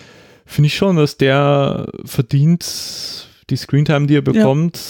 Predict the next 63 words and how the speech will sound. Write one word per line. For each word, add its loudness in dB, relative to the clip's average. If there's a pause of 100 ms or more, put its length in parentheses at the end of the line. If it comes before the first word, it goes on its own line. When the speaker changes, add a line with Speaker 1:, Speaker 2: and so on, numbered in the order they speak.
(140)
Speaker 2:
das -4
stimmt, 2
Speaker 1:
dafür, 0
Speaker 2:
ja. 4
Speaker 1:
dass -4
er 2
halt 0
diesem -4
Franchise -2
auch -4
schon -2
so -4
lange 0
treu -2
Speaker 2:
Ja. 0
Speaker 1:
ist. -6
Ja. -10 (800)
Speaker 2:
Das -6
stimmt, -6
ja. -10 (220)
Der 0
ist -4
meistens 0
halt 2
immer 4
nur 4
so, 2 (340)
„Ja, 2
Ethan, 2
du 0
darfst -2
jetzt -12
da 0
sein 4
und 2
jetzt -2
go 4
und 2
ich -2
habe 4
jetzt -6
den 2
Knopf 0
gedrückt -2
und 2
letztendlich 0
kann -2
er 2
jetzt -2
hantieren“ 2
und 0
es -6
ist -2
schon 2
ein -2
bisschen -2
ausgebaut -2
worden -2
jetzt -4
auch -2
in 0
dem -4
Film. -4